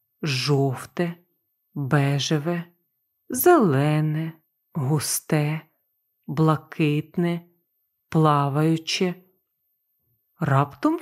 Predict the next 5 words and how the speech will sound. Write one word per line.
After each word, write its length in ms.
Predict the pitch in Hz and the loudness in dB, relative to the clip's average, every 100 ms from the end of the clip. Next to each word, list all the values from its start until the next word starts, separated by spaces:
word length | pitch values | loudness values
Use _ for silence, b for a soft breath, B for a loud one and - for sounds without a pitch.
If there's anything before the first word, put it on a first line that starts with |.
| - | -6
чітко 520 | - 160 - - 240 | -2 -2 -4 -4 -2
виникло 520 | 127 147 175 175 170 | 0 2 2 0 -2
зображення. 720 | 160 135 151 143 147 165 151 - _ _ _ _ _ _ _ _ _ _ - | 0 -2 -2 -4 -6 -8 -10 -14 _ _ _ _ _ _ _ _ _ _ 0
Я 160 | 175 | 2
бачу 380 | 143 190 - - | 4 2 0 -6